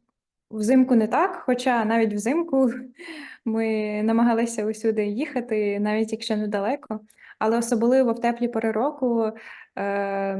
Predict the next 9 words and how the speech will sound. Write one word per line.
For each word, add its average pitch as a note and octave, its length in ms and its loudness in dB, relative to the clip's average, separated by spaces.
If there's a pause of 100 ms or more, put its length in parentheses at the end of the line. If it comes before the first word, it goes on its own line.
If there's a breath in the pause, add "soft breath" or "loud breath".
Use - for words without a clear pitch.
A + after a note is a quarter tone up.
(380)
майже A#3 340 2
кожні A#3+ 320 2
вихідні A3+ 440 -2
ми A#3+ 120 2
їхали A3+ 360 -2
в G#3+ 40 -6
гори. G3 320 -6 (680 soft breath)
Е, G3+ 220 0
причому A3+ 800 2